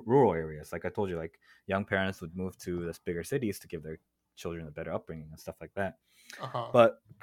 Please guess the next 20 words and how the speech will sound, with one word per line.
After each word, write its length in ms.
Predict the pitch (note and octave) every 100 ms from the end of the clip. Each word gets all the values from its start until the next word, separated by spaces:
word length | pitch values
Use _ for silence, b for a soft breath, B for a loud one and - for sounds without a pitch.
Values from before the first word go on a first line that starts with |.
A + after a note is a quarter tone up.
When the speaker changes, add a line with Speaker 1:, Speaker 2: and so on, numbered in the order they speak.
| - _ _ _
Speaker 1:
there 180 | B2+ B2+
are 60 |
still 340 | B2 - C#3 -
agriculture 460 | B2+ C#3 - B2 A2+
communities 480 | A2+ B2 A2 E2+
within 240 | E2+ - E2+
Korea. 340 | - D#2 D#2 _
I 60 | G2+
mean, 120 | G#2
they're 100 | A2
not, 180 | A#2+ A#2+
you 100 | A2
know, 200 | A#2 A2+
people 260 | G2 A2 G#2
who 80 | A2
actually 300 | G2+ - E2+ - _ _ _ _ _ _ -
farm 460 | A#2+ A#2+ A2 G2
and, 180 | F#2+ G2+
like, 180 | F#2+ - _
grow 580 | - A2 A2 G#2+ G2+ F#2